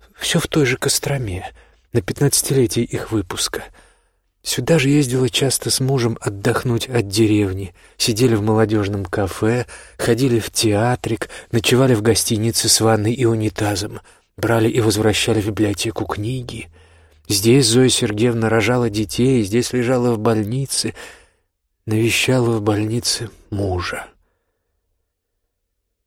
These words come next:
Рядом с автостанцией была столовая,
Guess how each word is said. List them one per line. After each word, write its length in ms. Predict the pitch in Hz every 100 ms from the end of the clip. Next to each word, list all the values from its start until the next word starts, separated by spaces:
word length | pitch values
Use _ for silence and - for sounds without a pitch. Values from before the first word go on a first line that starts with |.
| _ _ _ -
Рядом 380 | 123 139 131 123
с 160 | -
автостанцией 960 | 135 - 135 - - 156 143 - 113 117
была 320 | 110 123 123
столовая, 880 | 117 - 127 127 147 156 113 104 87